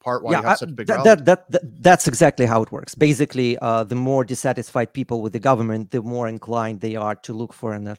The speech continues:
Speaker 2: alternative. So, uh, there's no libertarian movement in Switzerland, for example, because it's a, such a functioning society. We may be critical of it.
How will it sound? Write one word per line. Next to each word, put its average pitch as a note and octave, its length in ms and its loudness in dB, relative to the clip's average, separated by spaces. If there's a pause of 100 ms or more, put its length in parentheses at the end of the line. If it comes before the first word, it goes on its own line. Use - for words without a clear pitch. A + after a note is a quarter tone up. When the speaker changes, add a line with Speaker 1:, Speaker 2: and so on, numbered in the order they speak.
(140)
Speaker 2:
alternative. A2+ 640 -6
So, A#2 320 -6 (240)
uh, G#2 560 -6
there's C3 320 -2
no C3+ 180 0
libertarian A#2+ 540 -4
movement G#2+ 380 -6
in G#2 80 -12
Switzerland, A#2 560 -8
for A2+ 120 -12
example, G2+ 360 -12
because A2 260 -10
it's - 140 -16
a, - 40 -20
such - 280 -8
a - 40 -20
functioning A2+ 440 -8
society. B2+ 520 2
We B2 120 -2
may A#2 100 -2
be G#2+ 120 -8
critical D#3 520 -2
of G#2 80 -6
it. G#2+ 180 -8